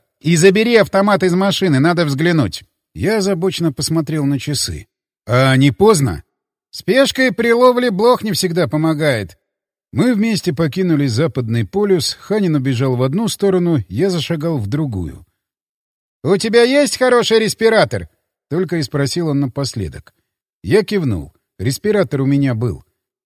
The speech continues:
«Чего не было, так это уверенности, что поступаю правильно». Предложение Ханина попахивало откровенной авантюрой.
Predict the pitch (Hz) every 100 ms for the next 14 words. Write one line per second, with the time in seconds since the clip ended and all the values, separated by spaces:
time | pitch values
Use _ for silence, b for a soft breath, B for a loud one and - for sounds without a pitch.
0 | _ _ _ _ - 190 254 247 277 254
1 | 247 185 165 220 220 220 233 214 160 135
2 | - 107 139 123 135 170 170 175 127 135
3 | 165 95 73 - _ _ _ _ - 110
4 | 123 170 233 247 233 208 - 247 226 208
5 | 190 180 147 214 - 185 175 170 139 -
6 | 156 180 156 147 143 151 147 160 135 71